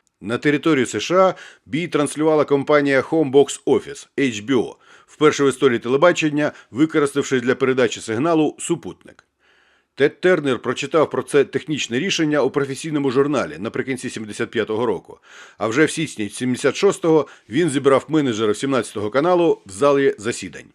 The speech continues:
Сідні Пайк згадував: «Тед показав нам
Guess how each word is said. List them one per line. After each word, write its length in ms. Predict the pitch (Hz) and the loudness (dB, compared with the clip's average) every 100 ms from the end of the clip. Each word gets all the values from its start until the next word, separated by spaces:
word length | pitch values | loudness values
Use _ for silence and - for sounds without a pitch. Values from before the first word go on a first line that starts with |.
| _ _ _ _ - | _ _ _ _ -16
Сідні 380 | - 160 143 | -10 -6 -4
Пайк 340 | 131 160 165 107 | 0 2 2 0
згадував: 500 | 92 104 76 - - _ _ _ - - - - - - | -6 -6 -6 -14 -18 _ _ _ -20 -18 -16 -18 -10 -4
«Тед 140 | 156 | -2
показав 540 | 165 156 147 170 143 | 0 2 4 4 2
нам 160 | 139 | 0